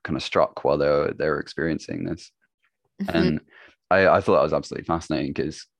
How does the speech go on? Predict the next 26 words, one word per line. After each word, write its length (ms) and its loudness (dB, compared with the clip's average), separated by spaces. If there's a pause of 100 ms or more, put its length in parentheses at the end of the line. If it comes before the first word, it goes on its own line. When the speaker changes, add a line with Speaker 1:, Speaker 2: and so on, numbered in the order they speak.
(220)
Speaker 1:
so, 340 4
so 160 0
much 220 2
of 100 -2
art, 320 2 (260)
particularly 500 -2
audio 300 2
art, 220 0 (380)
um, 480 -4 (600)
kind 240 -6
of 40 -4
you 80 -2
need 160 -2
to 80 -4
experience 520 -2
it 220 0 (300)
and 80 -4
take 200 0
away 240 0
what 200 -4
you 80 -6
want 220 -2
from 160 -4
it. 160 -4 (380)
But 60 0
then 360 0